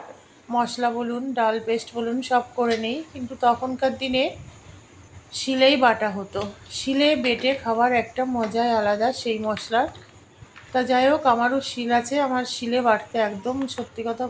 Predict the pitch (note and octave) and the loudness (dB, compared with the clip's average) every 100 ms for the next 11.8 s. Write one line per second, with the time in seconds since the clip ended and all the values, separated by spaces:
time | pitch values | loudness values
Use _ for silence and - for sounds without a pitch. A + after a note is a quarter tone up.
0 | A3+ A3+ A#3+ A#3 A3 G#3+ A3+ C#4+ - - | -4 -6 -6 -8 -8 -6 -4 -6 -8 -20
1 | - - - - - - - - D#4 D#4 | -20 -20 -20 -20 -20 -20 -20 -4 -2 -2
2 | - - - - C4+ C4+ C4+ C#4+ C4+ B3 | -8 -20 -8 4 6 6 2 0 2 0
3 | C4 B3+ B3+ D4 - A#3+ B3 C4+ A#3 G#3 | 0 0 2 0 -2 -2 2 2 2 0
4 | G#3 A#3 B3+ E4+ - - C4+ C4 B3+ - | -2 0 0 0 -2 -2 0 0 -2 -2
5 | B3+ C4+ C4 D4 - - - - G#3+ A#3 | 2 4 4 2 -2 -14 -20 -14 -8 -4
6 | C4 C4 B3+ C4 B3 A3+ A3+ B3 C#4 - | -2 0 0 0 2 2 2 2 2 -2
7 | - - - A3+ B3+ A#3 C#4+ A3+ A#3 A#3+ | -18 -20 -10 -2 0 0 -4 0 0 0
8 | - B3 G#3+ F#3+ F#3+ G3+ A#3 A3 G3+ G#3+ | 0 4 4 2 -2 -6 -2 0 2 4
9 | A3 B3 C#4 C4+ C4 C4 C4 C#4 - C#4 | 4 4 4 4 4 0 -2 -4 -4 -6
10 | C4+ - D4 E4 - - - - - A#3+ | -6 -2 -2 -2 -8 -20 -20 -20 -8 -4
11 | A3+ - C#4 E4 - A#3 A3 B3 | -2 2 4 4 2 0 0 -2